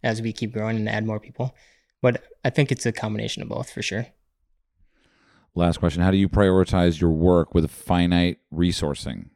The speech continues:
Speaker 2: scope, and budget? Tough question.
Speaker 1: Well, luckily, I don't have to worry about the budget.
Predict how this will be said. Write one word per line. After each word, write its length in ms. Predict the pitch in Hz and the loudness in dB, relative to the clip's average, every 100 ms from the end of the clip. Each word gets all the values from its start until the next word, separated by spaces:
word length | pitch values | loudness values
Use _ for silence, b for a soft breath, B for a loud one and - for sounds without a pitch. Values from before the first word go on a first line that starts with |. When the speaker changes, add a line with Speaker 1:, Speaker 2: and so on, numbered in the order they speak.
| _ - | _ -16
Speaker 2:
scope, 520 | - - 76 67 - _ | -6 0 0 0 -8 _
and 140 | 80 73 | -8 0
budget? 320 | 90 78 - _ _ _ - _ _ _ _ _ _ _ _ _ | 0 0 -8 _ _ _ -20 _ _ _ _ _ _ _ _ _
Tough 140 | - - | -10 -6
question. 400 | 76 78 - - _ _ _ _ _ - - _ | -6 -6 -10 -14 _ _ _ _ _ -16 -16 _
Speaker 1:
Well, 80 | - | -4
luckily, 320 | 147 - 160 143 | -2 0 2 2
I 40 | |
don't 120 | 139 | 2
have 120 | 135 127 | 2 0
to 80 | |
worry 300 | 110 117 117 | -2 0 0
about 240 | 123 127 - | 0 -2 -2
the 60 | |
budget. 600 | 135 139 185 - - - | -4 -4 -4 -6 -12 -12